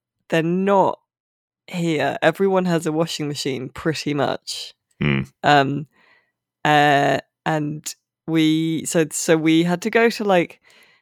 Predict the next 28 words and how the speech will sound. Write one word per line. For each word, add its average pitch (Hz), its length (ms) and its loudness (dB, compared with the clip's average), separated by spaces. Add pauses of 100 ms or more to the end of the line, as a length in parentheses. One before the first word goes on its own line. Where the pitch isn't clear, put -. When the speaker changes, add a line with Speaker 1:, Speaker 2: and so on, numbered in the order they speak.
(100)
Speaker 1:
there's 170 160 -4
a 175 60 2
weird 233 380 2
thing. 185 460 2
I 160 100 -4
think 247 260 0
it's 220 140 -6
just 196 260 0
an 175 80 -2
Irish 165 540 0
thing, - 460 -6 (260)
but 156 140 -4
they 156 80 -2
might 170 220 2
expand, 156 580 0
I 147 60 -6
suppose. 127 400 -4 (400)
But 170 160 -8
they're, 175 180 2
like, 180 340 0 (720)
outdoor 185 1080 2 (1120)
washers 170 600 0
in, 156 180 -2
like, 151 220 0
car 165 300 0
parks - 600 0
of 151 180 -4
certain 170 760 0